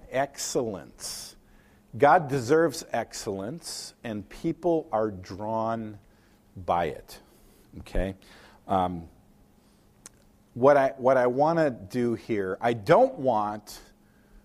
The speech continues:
to create a false, uh, y-, you know, there, there are a lot of churches that are all about the image. The perfect music,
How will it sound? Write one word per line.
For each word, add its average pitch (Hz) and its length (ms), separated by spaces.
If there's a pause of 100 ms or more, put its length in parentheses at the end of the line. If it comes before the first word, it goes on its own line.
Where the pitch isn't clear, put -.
(420)
to 117 420
create 120 960 (840)
a 110 160
false, - 1000 (560)
uh, 85 340 (120)
y-, 120 160
you 123 100
know, 120 80
there, 113 200
there 110 160
are - 20
a 107 60
lot 117 260
of 131 80
churches 113 680
that 98 580 (340)
are 98 120 (120)
all 135 260
about 123 320
the 113 160
image. - 560 (1700)
The 82 260 (100)
perfect - 720
music, 131 800